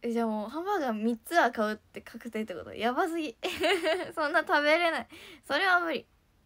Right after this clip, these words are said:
それは無理。それはむ-、無理だね。<laughs> 無理だよ。うん、一日三食、あれじゃん。グラコロになっちゃう。<laughs> それはち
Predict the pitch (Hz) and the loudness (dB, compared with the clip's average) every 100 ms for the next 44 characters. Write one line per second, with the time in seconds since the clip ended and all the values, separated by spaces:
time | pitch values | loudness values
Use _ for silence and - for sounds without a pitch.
0 | _ _ 285 277 254 - _ _ _ _ | _ _ -20 -16 -16 -20 _ _ _ _
1 | _ _ _ _ _ _ _ _ _ _ | _ _ _ _ _ _ _ _ _ _
2 | _ _ - 254 302 339 330 285 262 - | _ _ -20 -14 -8 -8 -8 -8 -12 -10
3 | 226 220 226 - _ _ - - _ _ | -8 -8 -12 -20 _ _ -20 -20 _ _
4 | _ _ _ _ _ _ _ _ _ _ | _ _ _ _ _ _ _ _ _ _
5 | _ - 339 - - - _ _ _ _ | _ -20 -20 -20 -20 -20 _ _ _ _
6 | _ - 247 277 233 - - _ - 208 | _ -14 -12 -8 -10 -12 -20 _ -12 -8
7 | 208 - - 320 359 311 381 311 302 240 | -8 -10 -10 -8 -6 -6 -4 -4 -4 -8
8 | 220 190 - - _ _ - 208 202 175 | -8 -12 -12 -18 _ _ -14 -12 -12 -14
9 | - _ _ _ _ _ _ _ - 208 | -20 _ _ _ _ _ _ _ -14 -10
10 | 214 214 208 208 208 208 - - _ _ | -10 -10 -10 -10 -10 -14 -20 -20 _ _
11 | _ _ _ _ _ _ _ _ _ - | _ _ _ _ _ _ _ _ _ -20
12 | _ _ _ _ _ _ 233 247 226 220 | _ _ _ _ _ _ -6 -4 -4 -8
13 | - _ _ _ _ _ _ _ _ _ | -10 _ _ _ _ _ _ _ _ _
14 | _ _ - 311 302 294 - | _ _ -16 -12 -12 -14 -20